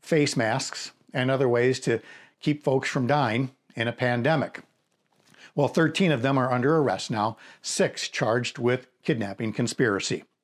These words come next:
You can follow all those stories and more on our website, up north news W I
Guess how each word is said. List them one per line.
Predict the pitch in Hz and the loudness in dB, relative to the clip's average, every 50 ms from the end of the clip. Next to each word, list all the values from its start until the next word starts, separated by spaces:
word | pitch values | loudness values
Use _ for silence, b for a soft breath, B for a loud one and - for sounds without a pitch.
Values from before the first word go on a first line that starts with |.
| _ B B B B B B B | _ B B B B B B B
You | - 104 | -10 -6
can | 104 156 131 | -4 -4 0
follow | - 175 160 151 151 | 2 2 4 4 4
all | 147 - 160 165 185 | 4 4 4 2 4
those | 185 175 185 175 - | 4 4 2 2 0
stories | - 190 185 190 190 175 | 0 2 2 2 2 2
and | 240 208 | 2 2
more | 156 143 143 143 | 4 4 4 4
on | 139 147 175 233 | 4 2 2 2
our | 240 | 4
website, | 185 143 123 110 - - 160 123 123 123 | 4 2 2 0 0 0 0 0 0 0
up | - 143 156 - 185 | 0 -2 -2 0 0
north | 180 175 165 - | 0 0 0 2
news | 160 165 175 196 190 - | 2 2 2 2 0 0
W | - - 123 135 165 185 202 208 | -2 -2 0 2 2 4 4 4
I | 208 139 107 104 101 104 | 4 2 2 0 -2 -4